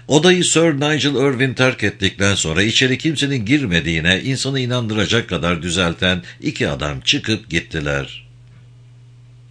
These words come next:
Gümüş çağın kapıları ıslığa benzer yumuşak bir sesle açılıp kapandı. Grishin'le dört adam küçük lobiyi geçtiler ve yemek salonunun ağzındaki kalın perdeleri yana ittiler.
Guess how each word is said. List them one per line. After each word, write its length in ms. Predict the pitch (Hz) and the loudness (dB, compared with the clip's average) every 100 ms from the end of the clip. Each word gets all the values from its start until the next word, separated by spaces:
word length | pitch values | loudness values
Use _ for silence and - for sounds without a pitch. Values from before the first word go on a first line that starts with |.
| - - - - - - - - - | -20 -20 -20 -20 -20 -20 -20 -20 -10
Gümüş 380 | 95 175 226 - | 2 4 4 4
çağın 300 | 170 180 185 | 4 4 2
kapıları 540 | 127 - 87 82 117 | 0 -2 -2 0 2
ıslığa 420 | 143 - 156 160 151 | 2 0 2 2 2
benzer 300 | 151 143 139 | 0 2 0
yumuşak 500 | 143 147 160 156 143 | 0 0 0 0 0
bir 100 | 147 | 0
sesle 340 | 151 135 156 | 0 -2 0
açılıp 440 | 131 - 104 117 | 0 0 0 0
kapandı. 600 | 92 82 82 82 78 78 - - - 123 | -2 -2 -2 -2 -2 -2 -4 -14 -6 2
Grishin'le 560 | 170 185 185 180 151 | 4 6 4 4 2
dört 220 | 170 151 | 2 0
adam 260 | 82 80 98 | 0 0 0
küçük 360 | - 131 160 127 | 0 -2 -2 0
lobiyi 320 | 127 120 131 | 0 0 2
geçtiler 540 | 85 76 80 87 85 | 2 2 2 2 2
ve 60 | 101 | 2
yemek 380 | 104 131 170 - | 2 4 2 2
salonunun 540 | 151 151 139 147 151 | 0 0 0 -2 -2
ağzındaki 640 | 98 87 82 92 85 104 | -2 -2 0 -2 0 -2
kalın 320 | 104 123 151 127 | -2 0 0 2
perdeleri 480 | 131 110 117 110 | 0 2 0 2
yana 260 | 101 95 95 | 2 2 2
ittiler. 540 | 85 - 82 78 80 | 0 -2 -2 0 -2